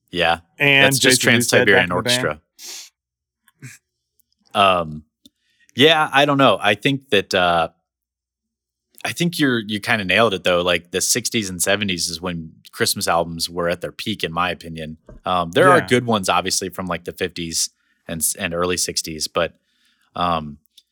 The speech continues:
Speaker 1: I think the late sixties, early seventies was, like, peak Christmas music for me. Like, the Phil
Speaker 2: Yeah.
Speaker 1: Spector Christmas album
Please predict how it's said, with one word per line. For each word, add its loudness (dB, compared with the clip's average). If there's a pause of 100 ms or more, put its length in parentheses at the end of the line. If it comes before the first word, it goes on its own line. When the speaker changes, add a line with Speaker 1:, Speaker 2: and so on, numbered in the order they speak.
(260)
Speaker 1:
I 0
think 0
the 0
late 0
sixties, -4
early -4
seventies -6
was, -8
like, -10 (120)
peak -6
Christmas -4
music -8
for -8
me. -6
Like, -4
the 2
Phil 2
Speaker 2:
Yeah. 4
Speaker 1:
Spector 0 (180)
Christmas -4
album 0